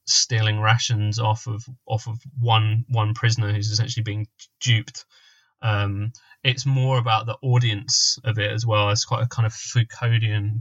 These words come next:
concept, I think. But the, um, the, you know, the, the message to the audience, um, of, of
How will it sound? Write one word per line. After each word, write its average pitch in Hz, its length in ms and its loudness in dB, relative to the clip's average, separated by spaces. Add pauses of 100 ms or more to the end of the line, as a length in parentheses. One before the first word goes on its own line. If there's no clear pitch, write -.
concept, 113 800 -2
I 120 60 -2
think. 113 200 0
But 110 200 0 (380)
the, 113 180 -2
um, 113 320 0 (340)
the, 127 220 0 (320)
you 131 140 4
know, 110 120 4 (140)
the, 117 140 0
the 123 100 -4
message 123 480 0
to 131 100 -2
the 117 120 2
audience, 113 760 -2 (480)
um, 104 520 0 (200)
of, 110 300 2
of 110 200 2